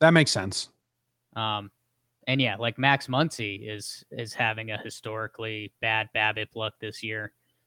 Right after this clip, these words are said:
Speaker 2: Um, so I don't know. I'm just wondering, like, the talk around Dodgers town. And again, you could,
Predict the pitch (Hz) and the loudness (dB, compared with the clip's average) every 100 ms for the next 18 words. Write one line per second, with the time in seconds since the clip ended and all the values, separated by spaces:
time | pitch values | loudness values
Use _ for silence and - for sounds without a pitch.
0 | _ _ 107 107 104 104 _ - 160 151 | _ _ -6 -6 -6 -10 _ 2 6 8
1 | 151 156 151 107 120 - 127 127 123 120 | 8 8 6 4 -4 -2 -2 -2 -2 -4
2 | 113 117 120 117 117 113 110 110 - 113 | -6 -4 -2 -2 -2 -4 -6 -8 -4 2
3 | 123 117 98 - 110 113 117 131 139 104 | 2 2 -8 -6 -4 -4 -2 0 0 -2
4 | - 117 117 | -8 -8 -8